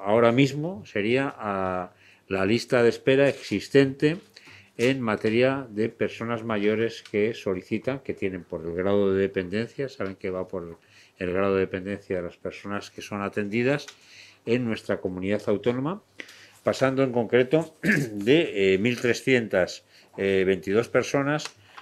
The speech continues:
a, eh, dos mil, eh, doscientas, eh, treinta y seis, eh,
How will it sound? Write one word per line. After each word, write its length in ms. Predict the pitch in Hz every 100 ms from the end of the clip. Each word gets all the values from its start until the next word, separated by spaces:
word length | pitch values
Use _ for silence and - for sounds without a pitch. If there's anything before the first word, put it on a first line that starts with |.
| - _
a, 300 | - 120 147 - - 101 92 85 85 98
eh, 200 | 95 90
dos 180 | 95 110
mil, 360 | 123 131 135 147
eh, 400 | 98 90 87 87
doscientas, 880 | 85 95 - 131 131 127 147 143 - - _ - _ -
eh, 160 | 127
treinta 420 | 135 - 107 95 87
y 80 |
seis, 460 | 85 - 113 113 -
eh, 640 | - 98 92 87 87 85